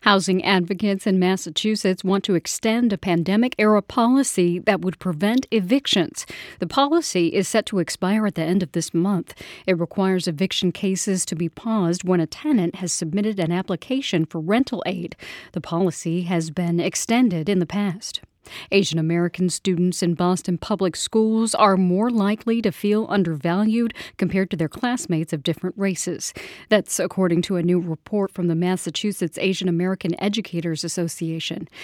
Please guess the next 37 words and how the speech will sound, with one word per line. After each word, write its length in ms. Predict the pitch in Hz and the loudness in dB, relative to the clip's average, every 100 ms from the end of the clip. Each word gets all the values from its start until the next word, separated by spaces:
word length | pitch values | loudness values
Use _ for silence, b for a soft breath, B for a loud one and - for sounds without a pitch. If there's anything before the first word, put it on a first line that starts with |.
| B | B
The 80 | - | -4
study 480 | - - 262 214 196 | -2 2 2 2 0
finds 480 | - 214 202 226 233 | 2 2 4 0 0
that 120 | 247 | -2
Asian 260 | 185 185 226 | 0 0 2
American 400 | 196 175 202 220 | 2 2 0 -2
students 560 | - 277 214 165 170 - | -2 0 2 2 0 -2
feel 400 | 214 220 240 214 | 2 2 2 0
the 120 | 175 | 0
least 480 | 170 208 254 - - | 0 0 -2 -4 -8
physically 520 | - 262 262 - 165 | 2 2 2 0 -4
safe 500 | 160 - 277 180 151 | -4 -2 0 0 -2
at 100 | 180 | -4
school. 480 | - - 254 214 175 B B B B | -4 0 2 2 -2 B B B B
They 100 | 220 | 2
also 300 | 208 240 269 | 4 2 2
don't 320 | 226 240 311 | 4 4 2
feel 340 | - 214 170 190 | 2 2 4 4
like 300 | 180 160 - | 2 0 -2
their 160 | 170 | -4
classes 680 | - - 254 269 175 165 180 | -2 0 0 0 0 -2 0
are 140 | 165 170 | -2 -2
relevant 540 | 160 185 190 151 156 | -2 -2 -2 -4 -6
to 60 | 180 | -4
their 140 | 185 | -4
culture. 540 | 208 240 226 - - - B B B 175 | -2 -2 -2 -4 -8 -10 B B B 0
Nearly 320 | 170 147 143 | 0 0 -4
nine 420 | 151 165 190 220 | -2 0 0 0
percent 500 | 196 160 - 170 151 | -2 -4 0 0 0
of 160 | 160 135 | -4 -4
B 140 | 180 | -6
P 260 | - 175 175 | -4 -4 -2
S 140 | 175 | -2
students 540 | - - 202 240 240 | -4 -4 0 0 0
are 420 | - 175 190 214 - | -2 -2 -2 -2 0
Asian 320 | 170 165 175 | 0 0 0
American. 680 | 202 196 170 - 185 156 | 2 2 0 -2 -10 -12